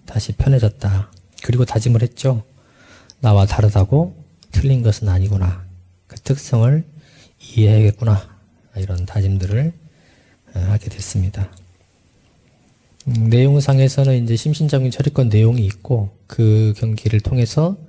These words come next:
본인이 마음먹은 내용을 이제 감상으로 이렇게 기재를 했습니다. 우리가 일상생활 속에서도 많이 틀리는 단어 중에 하나죠. 바로 다르다와 틀리다. 어, 이걸 많이 섞어서 쓰죠.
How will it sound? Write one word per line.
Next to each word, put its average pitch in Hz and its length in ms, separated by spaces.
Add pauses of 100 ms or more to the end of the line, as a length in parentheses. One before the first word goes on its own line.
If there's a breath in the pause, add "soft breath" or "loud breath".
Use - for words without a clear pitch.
(360 loud breath)
본인이 104 380
마음먹은 101 600
내용을 101 540
이제 101 120
감상으로 101 540
이렇게 92 300
기재를 101 320
했습니다. 98 520 (520)
우리가 131 340 (320)
일상생활 165 640
속에서도 165 520
많이 127 280
틀리는 208 420
단어 131 280
중에 131 200
하나죠. 135 580 (200)
바로 117 420 (120)
다르다와 123 580 (160)
틀리다. 151 480 (380)
어, 104 240
이걸 107 560
많이 107 420
섞어서 - 400
쓰죠. 151 420